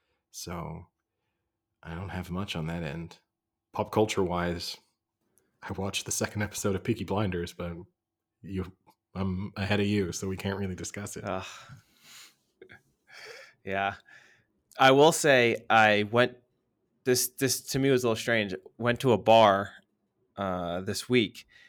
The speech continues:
Speaker 2: and we played pool. And it's crazy to think how long it's been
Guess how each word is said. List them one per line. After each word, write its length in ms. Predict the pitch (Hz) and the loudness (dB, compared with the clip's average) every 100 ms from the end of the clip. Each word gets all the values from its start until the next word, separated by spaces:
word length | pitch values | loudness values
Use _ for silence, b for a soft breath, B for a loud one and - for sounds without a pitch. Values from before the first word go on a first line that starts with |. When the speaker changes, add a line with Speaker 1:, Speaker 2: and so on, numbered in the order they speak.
| b b b _ | b b b _
Speaker 2:
and 160 | 113 104 | -4 -2
we 80 | 107 | -2
played 380 | 107 120 104 - | 2 2 2 0
pool. 500 | 151 127 95 101 - _ _ _ _ _ _ _ _ _ _ _ _ | 2 4 2 -4 -12 _ _ _ _ _ _ _ _ _ _ _ _
And 200 | - 110 | -4 0
it's 260 | 110 110 - | 0 -2 -4
crazy 460 | - - 131 127 135 | -2 4 6 4 0
to 120 | 131 | -2
think 320 | 120 131 117 | 0 0 0
how 420 | - - 110 113 110 | -4 -2 4 4 4
long 540 | 107 104 110 110 110 | 0 2 4 4 2
it's 180 | 104 - | -4 -6
been 520 | - 107 98 80 - | -2 0 0 -4 -12